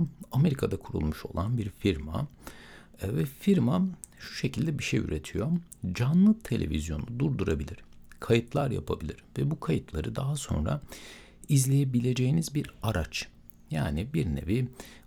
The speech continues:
uydu alıcısı gibi ama farklı, e, özellikler, canlı yayını durdurabilme ve işte k-, kayıt yapabilme gibi özellikleri sunan bir araç üretiyorlar ki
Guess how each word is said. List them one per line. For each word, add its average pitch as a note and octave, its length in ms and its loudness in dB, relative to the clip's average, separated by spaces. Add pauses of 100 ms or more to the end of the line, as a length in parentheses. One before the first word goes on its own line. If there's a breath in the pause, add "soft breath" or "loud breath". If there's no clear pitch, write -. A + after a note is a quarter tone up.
(140)
uydu C3 320 4
alıcısı D2 460 -2
gibi D3+ 380 -2
ama C#3 220 2
farklı, - 560 -4 (240)
e, G2 40 0
özellikler, F2 960 -4
canlı F2 280 -2
yayını D#2+ 260 -6
durdurabilme D#2+ 680 -4
ve E2+ 180 2 (140)
işte - 200 -8 (100)
k-, - 440 -12
kayıt E2+ 360 -4
yapabilme - 540 -8
gibi - 240 -8
özellikleri G2+ 640 4
sunan D#3 380 6
bir F3 180 4 (640 loud breath)
araç D3 380 0 (100)
üretiyorlar A2 640 -2 (220)
ki - 120 -8